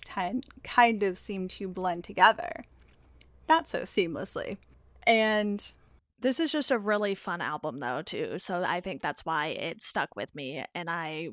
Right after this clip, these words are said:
Speaker 2: put it so high on my list. And it helps that I did listen to it a lot when it came out.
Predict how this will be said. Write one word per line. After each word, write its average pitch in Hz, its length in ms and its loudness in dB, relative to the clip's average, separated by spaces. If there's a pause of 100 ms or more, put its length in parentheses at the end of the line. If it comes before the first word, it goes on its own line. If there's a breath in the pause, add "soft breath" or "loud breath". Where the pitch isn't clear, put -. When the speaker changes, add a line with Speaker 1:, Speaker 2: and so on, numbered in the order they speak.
(100)
Speaker 2:
put 180 140 -6
it - 160 -8
so 175 160 -4
high 160 460 -6
on 165 180 -4
my 151 120 -4
list. 151 380 -6
And 220 340 -2
it 214 140 2
helps 226 240 2
that 180 140 0
I 175 160 -2
did 180 240 -4
listen 165 340 -6
to - 120 -4
it - 60 -4
a 147 60 -6
lot 151 240 -2
when - 140 -6
it - 120 -14
came - 200 -10
out. 107 260 -6